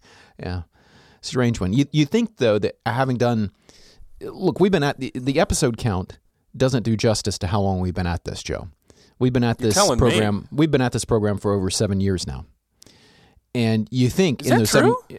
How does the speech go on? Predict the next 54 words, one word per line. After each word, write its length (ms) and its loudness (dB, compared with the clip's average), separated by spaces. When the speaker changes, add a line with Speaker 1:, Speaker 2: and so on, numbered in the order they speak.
Speaker 1:
you 160 2
think 160 2
in 80 2
these 140 2
seven 240 2
years 240 0
we 100 2
would 120 0
be 80 -2
better. 240 0
We 180 0
would 160 0
be 40 -12
better 260 0
at 100 -4
this. 180 -8
We'd 140 -2
anticipate 460 -2
more. 160 -4
We'd 140 -4
know. 120 -2
Speaker 2:
Oh, 140 6
Speaker 1:
"Oh, 20 2
Speaker 2:
I 100 2
Speaker 1:
we 60 2
have, 80 -2
Speaker 2:
didn't 160 -10
Speaker 1:
we, 180 -6
we 140 0
have 80 -2
forty-five 420 0
minutes 300 -4
and 180 -6
thirty 180 0
seconds 340 -4
left." 280 -12
And 80 -10
Speaker 2:
I 120 -2
Speaker 1:
I 40 2
Speaker 2:
didn't 200 -4
Speaker 1:
don't 0 -
know. 140 -4
Speaker 2:
imagine 260 -4
that 180 -8
would 80 -10
happen. 320 -10
But 100 -6
is 160 0
it 120 -2
really? 500 -6
Um, 200 -2
are 60 -6
you? 160 -6
Te-, 140 -6